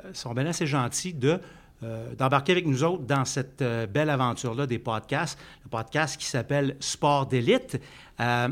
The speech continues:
je vous invite à venir voir la vaste gamme de véhicules à essence et de véhicules électriques sur place ou visiter le site web thibaut G M point com. Encore une fois, merci à eux. Et merci aussi aux gens de chez I D graphics point com,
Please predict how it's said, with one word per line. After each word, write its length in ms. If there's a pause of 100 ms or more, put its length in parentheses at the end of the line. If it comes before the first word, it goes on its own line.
(280)
je 60
vous 100
invite 240
à 60
venir 180
voir 240
la 140
vaste 440
gamme 220
de 60
véhicules 440
à 80
essence 460 (100)
et 300 (260)
de 120
véhicules 360
électriques 680
sur 240
place 420
ou 80
visiter 400
le 80
site 240
web 240
thibaut 300
G 160
M 260 (260)
point 200
com. 260 (300)
Encore 180
une 80
fois, 160
merci 320
à 100
eux. 140 (400)
Et 260
merci 360
aussi 400
aux 160
gens 200
de 140
chez 340
I 80
D 180
graphics 540
point 280
com, 400